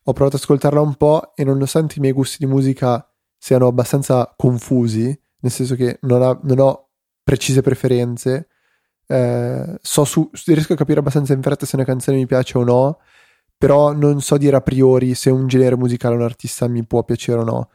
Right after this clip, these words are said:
Ci sono, ci sono quelli che dicono: "Io il rap lo odio, non lo ascolto, io la musica techno non l'ascolto, la odio."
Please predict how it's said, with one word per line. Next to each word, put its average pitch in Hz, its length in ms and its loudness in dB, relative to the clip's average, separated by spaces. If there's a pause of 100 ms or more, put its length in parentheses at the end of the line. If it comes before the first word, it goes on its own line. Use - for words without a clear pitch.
(340)
Ci - 100 -8
sono, 120 180 -2
ci - 100 -12
sono 127 160 0
quelli 120 180 -2
che 123 80 -8
dicono: 117 320 -4
"Io 123 220 2
il 117 260 -4
rap 117 380 0
lo 120 180 2
odio, 117 260 2
non 117 140 -2
lo 113 80 0
ascolto, 117 560 -4
io 120 300 0
la 110 160 -2
musica 117 400 -4
techno 117 480 -4
non 120 260 0
l'ascolto, 113 600 -4
la 110 140 -2
odio." 113 380 -4